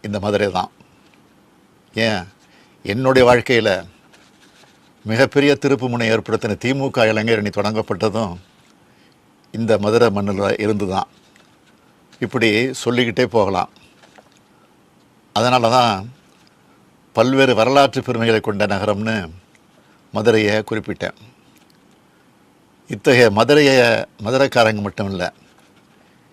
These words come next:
எல்லோரும் போற்றலாம். மதுரையை போற்றுவோம்னு கொண்டாடலாம். நம்ம திராவிட மாடல் அரசுல மதுரை மாவட்டத்துக்கு ரெண்டு அமைச்சர்களை கொடுத்துருக்கோம். தங்களோட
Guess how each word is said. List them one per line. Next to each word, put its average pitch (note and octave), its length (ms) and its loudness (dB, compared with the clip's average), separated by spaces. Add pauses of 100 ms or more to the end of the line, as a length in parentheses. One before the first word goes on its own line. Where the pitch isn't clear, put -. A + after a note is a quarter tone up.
(140)
எல்லோரும் B2+ 540 2
போற்றலாம். G2+ 480 -4 (1120)
மதுரையை C3 420 4
போற்றுவோம்னு A#2 640 -2 (180)
கொண்டாடலாம். G#2 560 -4 (1400)
நம்ம A#2+ 200 2
திராவிட C#3+ 420 4
மாடல் C3 320 4
அரசுல A2 320 -2 (1500)
மதுரை C#3 360 4
மாவட்டத்துக்கு B2 640 0 (1200)
ரெண்டு A#2+ 320 0
அமைச்சர்களை A#2 500 0 (140)
கொடுத்துருக்கோம். G2 560 -8 (1300)
தங்களோட B2+ 260 2